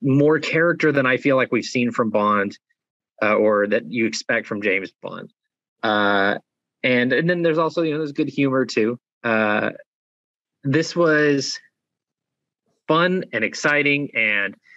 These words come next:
cathartic in a lot of ways. And, um, really, uh, uh,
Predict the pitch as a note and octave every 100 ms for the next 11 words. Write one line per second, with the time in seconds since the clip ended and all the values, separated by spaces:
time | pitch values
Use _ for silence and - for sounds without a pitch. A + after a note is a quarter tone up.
0 | - _ _ - - C#3 C#3 C3+ C#3 B2
1 | B2 A#2+ A#2 A#2 A2+ A2+ - - - -
2 | _ B2 B2 A#2+ A#2 A2+ A2 G#2+ G2+ G2+
3 | G2+ - D#3+ C#4 A3 - A2 G2+ G2+ -
4 | _ _ _ _ _ _ _ _ - _
5 | A2+ G1+ -